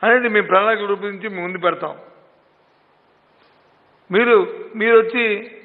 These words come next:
క్యాబినెట్లో కూర్చొని మీరు ఆ నిర్ణయాలు తీసుకొని ఏది అవసరమా, ఏది అవ-, అవసరం లేదా,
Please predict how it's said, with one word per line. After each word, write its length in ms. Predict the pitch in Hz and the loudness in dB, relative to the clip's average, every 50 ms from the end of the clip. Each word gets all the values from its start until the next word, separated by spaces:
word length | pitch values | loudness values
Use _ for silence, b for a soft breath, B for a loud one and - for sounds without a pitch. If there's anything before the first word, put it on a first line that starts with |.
| - - _ _ _ _ _ _ _ | -20 -20 _ _ _ _ _ _ _
క్యాబినెట్లో 420 | 202 196 202 208 220 214 202 208 | 0 0 2 2 0 0 -2 -4
కూర్చొని 420 | 185 170 196 196 196 220 208 214 208 | -4 -2 -4 -4 -2 -2 -4 -2 -2
మీరు 180 | 196 190 185 | -2 0 2
ఆ 60 | 180 180 | 0 0
నిర్ణయాలు 440 | 170 175 180 185 196 196 190 185 | 0 -4 -4 0 0 0 0 0
తీసుకొని 460 | 175 180 156 - 185 185 202 208 185 185 | -4 -12 -10 -8 -8 -6 -4 -2 0 0
ఏది 120 | 190 202 | 2 4
అవసరమా, 460 | 185 180 180 180 185 185 180 185 190 | 2 2 2 -2 -6 -6 -4 -2 -2
ఏది 180 | 185 180 175 175 | 0 0 0 0
అవ-, 240 | 175 180 180 185 180 | 0 0 -2 -2 -2
అవసరం 440 | 170 170 175 175 - 180 170 165 | -4 -4 -6 -8 -8 -10 -8 -6
లేదా, 480 | 170 170 170 165 170 175 185 214 - | -4 -4 -4 -2 -4 -4 -4 -4 -10